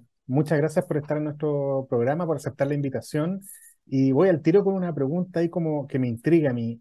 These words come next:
¿Cómo se construye ecosistema en una universidad tan grande con, donde tú estás a cargo de un, un área bien, no, no puedo decir específica,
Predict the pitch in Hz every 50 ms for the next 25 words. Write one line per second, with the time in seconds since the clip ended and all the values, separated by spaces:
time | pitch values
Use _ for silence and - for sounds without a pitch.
0 | _ - 165 185 202 202 - - 180 175 156 143 - - - 156 170 185 190 202
1 | 202 196 190 185 170 - - 127 - _ - 160 170 190 202 214 151 160 156 165
2 | 170 165 165 160 151 143 147 - 156 156 156 180 180 175 160 160 185 185 175 139
3 | 147 160 180 180 - _ _ _ _ _ _ _ _ _ - 180 156 - - 143
4 | 139 139 139 147 143 131 139 135 135 131 131 160 170 170 - - 170 165 170 156
5 | 156 156 165 175 165 180 180 180 180 147 156 151 151 156 156 160 - - 143 151
6 | 165 170 175 175 175 175 170 - - 147 139 139 147 160 165 175 175 165 143 143
7 | 151 170 180 185 185 185 185 151 147 156 156 156 156 147 165 170 143 - 160 139
8 | 131 - - - - 220 - - - - - 160 175 190